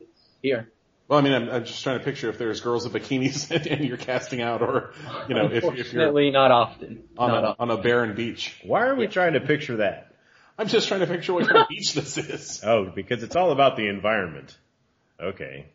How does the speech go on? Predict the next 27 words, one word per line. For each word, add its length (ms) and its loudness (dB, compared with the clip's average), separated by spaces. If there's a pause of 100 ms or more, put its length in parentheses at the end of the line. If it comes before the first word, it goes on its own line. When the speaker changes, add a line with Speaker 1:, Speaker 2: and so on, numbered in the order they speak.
(220)
Speaker 2:
But 140 0
I 40 4
mean, 180 2
mangroves 440 0
sound 420 -4
like 160 -4
they 80 -2
would 160 -2
be 300 -6
a 100 -4
good, 380 -4
a 80 -4
good 160 0
place 540 -4
to 100 -12
get 240 -2
them, 160 -4
'cause 160 -2
that's 260 0
where 260 0
kind 200 0
of 40 0
the 120 0
estuary 480 -2
for 100 -8
fish, 320 -4
right? 220 -2